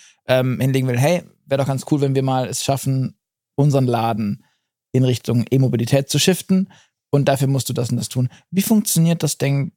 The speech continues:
generell am sinnvollsten? Kann ich einfach einen Elektriker anrufen? Wir haben jetzt gele-, gelernt, den Netzbetreiber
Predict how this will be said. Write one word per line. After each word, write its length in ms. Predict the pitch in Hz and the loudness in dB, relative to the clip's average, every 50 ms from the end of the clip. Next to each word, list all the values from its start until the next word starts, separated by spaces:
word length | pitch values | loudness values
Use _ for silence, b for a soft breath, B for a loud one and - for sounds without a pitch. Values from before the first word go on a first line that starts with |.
| _ _ - | _ _ -2
generell 600 | - 139 131 131 127 127 135 127 123 131 135 - - | -2 0 0 2 0 0 0 0 0 2 0 0 -2
am 220 | - 131 131 131 | -2 -2 0 0
sinnvollsten? 800 | 123 135 131 131 131 131 - - - 73 69 - - - - 73 | 0 -2 -2 -2 -2 -2 -4 -4 -6 -6 -6 -8 -10 -12 -10 -4
Kann 160 | - 131 143 | 0 0 2
ich 120 | 175 160 - | 0 0 0
einfach 160 | 147 156 147 | -2 0 0
einen 100 | 143 131 | 0 0
Elektriker 480 | 117 123 127 - - 127 117 - 110 80 | 0 -2 -4 -4 -4 -4 -4 -2 -2 -2
anrufen? 320 | 110 113 107 110 120 120 | -2 -2 -2 -2 -2 0
Wir 60 | 120 | 0
haben 80 | 135 143 | 0 0
jetzt 100 | 139 - | -2 -2
gele-, 200 | - 123 131 - | -2 -2 -2 -2
gelernt, 400 | - 95 - - 127 131 127 127 | -4 -6 -6 -2 -2 -2 -2 -2
den 60 | 123 | -2
Netzbetreiber 680 | 127 135 - - - 120 - - 127 123 123 123 120 - | -4 -4 -4 -2 -4 -2 0 0 0 0 0 0 -2 -2